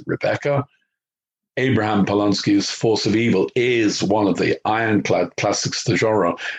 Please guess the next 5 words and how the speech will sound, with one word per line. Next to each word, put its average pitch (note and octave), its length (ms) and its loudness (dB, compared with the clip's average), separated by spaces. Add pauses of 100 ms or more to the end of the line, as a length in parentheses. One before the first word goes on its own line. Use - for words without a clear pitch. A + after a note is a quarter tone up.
(220)
It's G#2 200 -2
written G#2 400 0
in G2+ 360 2 (240)
blank G#2+ 320 0
verse, A2 560 -2